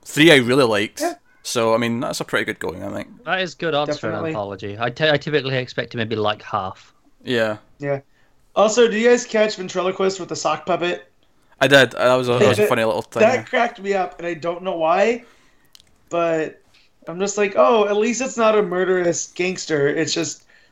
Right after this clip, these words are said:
Speaker 2: Socko the sock puppet."
Speaker 1: Yeah. <laughs>
Speaker 2: You know? <laughs>
Speaker 3: Yeah.
Speaker 1: Oh, dear.
Speaker 2: So
Speaker 1: But yeah, that's, that's
Speaker 2: Yeah.
Speaker 1: the Batman annual. I, th-, I thought it was a,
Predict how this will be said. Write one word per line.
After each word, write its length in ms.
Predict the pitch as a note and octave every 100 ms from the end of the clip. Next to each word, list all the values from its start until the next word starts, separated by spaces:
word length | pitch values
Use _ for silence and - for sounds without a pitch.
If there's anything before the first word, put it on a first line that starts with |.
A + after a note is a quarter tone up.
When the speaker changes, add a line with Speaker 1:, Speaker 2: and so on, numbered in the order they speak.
| -
Speaker 2:
Socko 460 | - F3+ F3+ F3+
the 80 | E3
sock 300 | D#3+ D#3+ D#3+
puppet." 420 | C3+ C3 C3+ - -
Speaker 1:
Yeah. 240 | B2 B2 - -
<laughs> 160 | F3 D3
Speaker 2:
You 100 | D#3
know? 280 | D#3 E3 - _ _ _ - -
<laughs> 0 | A3 - G3+ - - -
Speaker 3:
Yeah. 300 | A#2+ G#2+ C3 - _ _ _ - - _ _
Speaker 1:
Oh, 300 | C#3 C3+ B2
dear. 160 | A#2+ A#2
Speaker 2:
So 300 | B2+ B2+ B2+ - - - - _ _ _
Speaker 1:
But 80 | A3
yeah, 140 | C4
that's, 140 | C4+ C4+
that's 160 | B3+
Speaker 2:
Yeah. 40 | -
Speaker 1:
the 60 |
Batman 260 | E3 C#3 E3
annual. 280 | E3 C#3 C#3+
I, 80 | A#3+
th-, 140 | G3
I 40 |
thought 140 | F3 E3
it 40 |
was 120 | A2+ A#2+
a, 160 | A#2